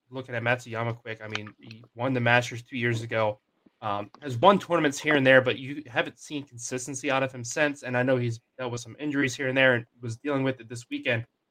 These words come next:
So I was a little surprised to see him still in the field for this week. Uh, and a lot of experts picking him. I thought he would have really liked to enjoy that week off, um, and then head into the Masters, kinda refreshed a little bit and, and relax.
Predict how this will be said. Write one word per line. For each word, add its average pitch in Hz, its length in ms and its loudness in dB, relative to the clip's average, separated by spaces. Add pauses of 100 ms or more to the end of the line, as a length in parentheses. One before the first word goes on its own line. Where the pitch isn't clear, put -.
(140)
So 175 140 4
I 160 40 12
was 180 120 8
a 170 60 8
little 165 160 8
surprised 135 420 2
to 127 40 -12
see 127 180 -4
him 127 120 0
still 127 260 0
in 131 140 -2
the 120 60 0
field 123 280 -2
for 113 160 -10
this 127 280 -4
week. 110 240 -6 (320)
Uh, 107 320 2
and 113 340 0 (140)
a 113 40 -6
lot 120 220 2
of 117 80 0
experts - 320 -6 (100)
picking 127 220 -10
him. 120 160 0
I 139 120 10
thought 147 200 6
he 127 80 0
would 123 140 2
have 110 160 -2
really 120 180 0
liked 117 260 -2
to 123 60 -14
enjoy 113 300 -6
that 104 160 -2
week 113 180 -10
off, 143 340 6 (360)
um, 107 300 -2 (100)
and 113 120 -6
then 104 140 -6
head 127 180 -6
into 120 200 -4
the 117 80 -8
Masters, 113 480 -2
kinda 117 200 -8
refreshed 120 520 -4
a 123 40 -2
little 117 200 0
bit 117 200 -4
and, 107 140 -4
and 110 180 -14
relax. 107 500 -2